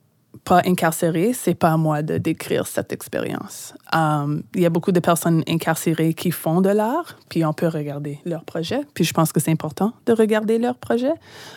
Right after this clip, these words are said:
Moi, je m'implique plutôt comme personne qui est pas incarcérée. Euh, pourquoi nous autres qui sont pas incarcérés, qu'est-ce qu'on peut faire ? Comment est-ce qu'on est impliqué dans ce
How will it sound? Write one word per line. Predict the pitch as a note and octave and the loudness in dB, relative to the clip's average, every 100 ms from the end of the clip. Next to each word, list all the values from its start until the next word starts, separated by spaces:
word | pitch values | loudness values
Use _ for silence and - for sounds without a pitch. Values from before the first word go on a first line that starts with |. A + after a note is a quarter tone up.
| - | 2
Moi, | F#3 F#3 G#3+ | 6 8 8
je | A3+ | 6
m'implique | G#3+ G3 F#3+ G3 G3 - | 4 2 2 0 0 -4
plutôt | - F#3 - F3+ F3+ E3 _ _ _ - | -2 0 4 4 4 -2 _ _ _ 0
comme | G#3 G#3+ | 2 4
personne | G#3 F#3+ - E3+ F#3+ | 2 2 0 -2 -2
qui | - E3 | -2 -2
est | |
pas | - A3+ | 2 2
incarcérée. | A3+ F3 D#3 - D#3+ D#3 F3+ G3 - - - - _ | 2 0 0 0 0 2 0 -4 -14 -20 -20 -20 _
Euh, | D#3+ D3+ D3 D3+ - _ - | -2 0 -2 -4 -6 _ -4
pourquoi | G3 - A#3 A3+ A3+ A3+ - _ _ _ _ _ _ | -4 0 4 4 4 -2 -10 _ _ _ _ _ _
nous | F3+ E3+ E3+ | 4 6 6
autres | E3+ - | 4 4
qui | F#3+ | 2
sont | - D#3+ | 2 2
pas | - A3 | 6 4
incarcérés, | G3+ F3 D#3+ - E3 D#3+ E3+ E3+ | 4 0 -2 -2 0 2 0 0
qu'est-ce | - G3+ - | 0 0 2
qu'on | F#3+ | 0
peut | - E3+ | 0 -2
faire ? | - E3 D#3 E3+ B3 A3 - | 0 0 0 -2 -6 -8 0
Comment | G3 F#3 | 4 6
est-ce | F#3+ - | 4 2
qu'on | F3+ | 2
est | E3 | 2
impliqué | D#3+ - E3 E3+ A3+ | -2 -2 -4 -2 0
dans | A#3 A#3 | 0 0
ce | - | -2